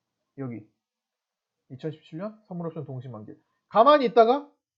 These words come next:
동시 효과에 이십 프로 뺍니다. 그럼 얘는 어떻게 될까요? 아까 케이씨씨나 쌍용영에는 이 내마녀에 날 때 갑자기 동시 효과에 빠진 거 어떻게 될까요? 그냥 무조건 시간의 상이에요.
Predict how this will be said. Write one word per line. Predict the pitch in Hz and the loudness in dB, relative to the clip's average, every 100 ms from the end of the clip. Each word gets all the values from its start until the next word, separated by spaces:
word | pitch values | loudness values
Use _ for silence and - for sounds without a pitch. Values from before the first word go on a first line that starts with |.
| _ _ _ _ _ _ _ _ | _ _ _ _ _ _ _ _
동시 | - 208 214 | -10 -6 0
효과에 | 226 226 185 233 - _ | 0 2 0 0 -4 _
이십 | 170 - | -12 -8
프로 | 190 165 | -2 -2
뺍니다. | 165 135 107 - _ _ _ _ _ _ | -2 -6 -12 -20 _ _ _ _ _ _
그럼 | 147 147 | -6 -2
얘는 | 202 | -2
어떻게 | 139 208 | -2 -2
될까요? | 294 233 131 135 - _ _ _ | -2 -2 -4 -4 -10 _ _ _
아까 | 175 190 | -10 -8
케이씨씨나 | - 233 226 214 202 190 190 190 _ _ _ _ _ _ | -6 -6 -6 -12 -10 -6 -6 -8 _ _ _ _ _ _
쌍용영에는 | 220 233 214 196 175 165 165 156 - - | -6 -4 -2 -2 -4 -6 -6 -8 -12 -10
이 | 143 | -8
내마녀에 | 131 147 170 165 151 | -4 -2 -2 -2 -4
날 | 139 | -4
때 | 151 | -8
갑자기 | 143 - 160 | -12 -8 -6
동시 | 139 135 151 | -6 -10 -10
효과에 | 151 | -10
빠진 | 156 165 170 | -8 -8 -10
거 | 151 | -16
어떻게 | 160 160 | -16 -16
될까요? | 123 117 - _ _ _ _ _ | -16 -18 -20 _ _ _ _ _
그냥 | 160 254 151 | -14 -10 -10
무조건 | 120 175 240 302 | -8 -8 -4 -4
시간의 | 294 247 226 | -4 -8 -8
상이에요. | 170 202 247 135 156 | -8 -12 -14 -18 -20